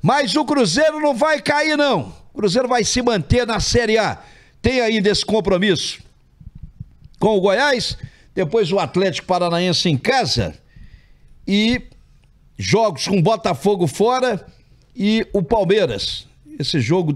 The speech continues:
com o Palmeiras já será em casa.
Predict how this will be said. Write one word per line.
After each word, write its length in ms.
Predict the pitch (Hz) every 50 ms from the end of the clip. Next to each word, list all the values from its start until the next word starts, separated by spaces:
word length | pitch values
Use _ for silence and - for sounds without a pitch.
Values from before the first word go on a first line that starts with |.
| 120
com 200 | - - 123 143
o 60 | 156 131
Palmeiras 720 | - 180 160 135 135 160 190 208 208 196 - - - - - - - - - - _
já 500 | - - 90 120 170 180 190 190 170 - -
será 580 | - - 185 170 151 165 185 196 180 - - -
em 160 | 208 190 175
casa. 640 | - - 190 196 180 151 117 - 104 95 80 78